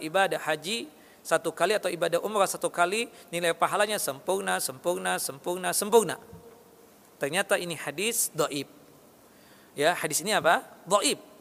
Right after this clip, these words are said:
Tidak bisa dijadikan sebagai hujjah.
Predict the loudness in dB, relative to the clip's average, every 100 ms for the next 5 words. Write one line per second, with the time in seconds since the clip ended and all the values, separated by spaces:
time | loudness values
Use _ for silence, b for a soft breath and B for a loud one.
0 | -10 -4 -2 -2 -2 -2 0 -4 -4 0
1 | 0 0 -4 -6 0 2 2 -2 -16 0
2 | 2 2 -2 -2 -2